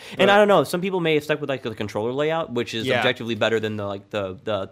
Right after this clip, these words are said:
Speaker 2: two thumb, the thumbs up grip.
Speaker 1: The thumbs up grip is a lot of fun.
Speaker 2: Oh, yeah,
Speaker 1: Like, I
Speaker 2: I
Speaker 1: am definitely gonna play with the thumbs up with friends,
Speaker 2: Mm-hmm.
Speaker 1: but, like, probably, for the most part, I'll be using a controller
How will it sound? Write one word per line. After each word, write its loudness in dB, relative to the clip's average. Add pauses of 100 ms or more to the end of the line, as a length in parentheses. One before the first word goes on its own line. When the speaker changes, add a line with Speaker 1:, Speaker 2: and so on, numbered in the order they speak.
Speaker 2:
two -4
thumb, -2
the -6
thumbs -2
up -4
grip. -12
Speaker 1:
The -16
thumbs 0
up -2
grip 0
is -6
a -2
lot -4
of -10
fun. -12
Speaker 2:
Oh, 6
yeah, 4
Speaker 1:
Like, 0
I 4
Speaker 2:
I 2
Speaker 1:
am -2
definitely 0
gonna -2
play -6
with -12
the -14
thumbs -6
up -6
with -12
friends, -8
Speaker 2:
Mm-hmm. -4
Speaker 1:
but, -4
like, -6 (140)
probably, -6
for -12
the -8
most -6
part, -2
I'll -6
be -10
using -8
a -14
controller -8